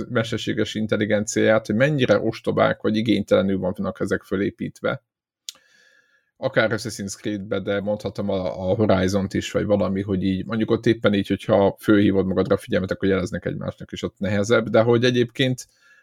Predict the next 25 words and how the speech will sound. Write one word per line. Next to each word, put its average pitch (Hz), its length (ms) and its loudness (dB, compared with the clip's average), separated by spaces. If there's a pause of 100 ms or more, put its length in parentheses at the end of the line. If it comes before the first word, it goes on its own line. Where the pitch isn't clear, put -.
(140)
már 131 280 0
az 135 120 6
is 123 160 0
az, 117 120 6
az, 107 120 -2
hogy 110 140 0
fú, 120 300 -4
hát 110 220 0
izé, 123 340 -2
na 120 200 2
ez, 120 160 2 (440)
ez 131 640 4
mindennek 120 540 2
a, 110 100 2
tehát - 280 -2 (760)
ez 131 200 2
annyira 156 420 4
egyszerű - 360 2
itt 117 140 -2
az 120 100 -2
A 123 100 2
I, 131 120 0
hogy, 131 280 0 (880)
hogy 156 180 6
mondjam, 123 440 2